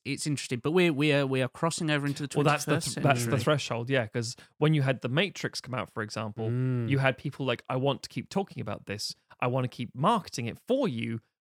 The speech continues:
Speaker 2: but that word of mouth, and that became, "Is The Matrix real? Is this a thing?" And then all these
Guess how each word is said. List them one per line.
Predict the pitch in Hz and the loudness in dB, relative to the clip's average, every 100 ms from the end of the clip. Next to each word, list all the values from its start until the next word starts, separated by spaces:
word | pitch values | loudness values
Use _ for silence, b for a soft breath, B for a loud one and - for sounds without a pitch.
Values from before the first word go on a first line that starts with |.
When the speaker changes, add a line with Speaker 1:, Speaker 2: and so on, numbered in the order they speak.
| - | -8
Speaker 2:
but | 123 | -4
that | 117 | 0
word | 127 131 | 2 2
of | |
mouth, | 151 147 110 - _ _ | 2 0 -4 -12 _ _
and | 127 | 0
that | 156 - | 0 0
became, | 123 - 123 120 - _ | -6 -2 -2 -2 -8 _
"Is | - 156 - | 0 0 0
The | |
Matrix | 120 117 - - | -4 -6 -8 -8
real? | 120 139 202 - - | -2 -2 -2 -6 -2
Is | 139 | -2
this | 131 | -2
a | 127 | -4
thing?" | - 123 180 - _ _ | -2 0 0 -4 _ _
And | 127 131 | -2 0
then | 123 | 2
all | 127 127 | 2 2
these | 123 123 | 2 0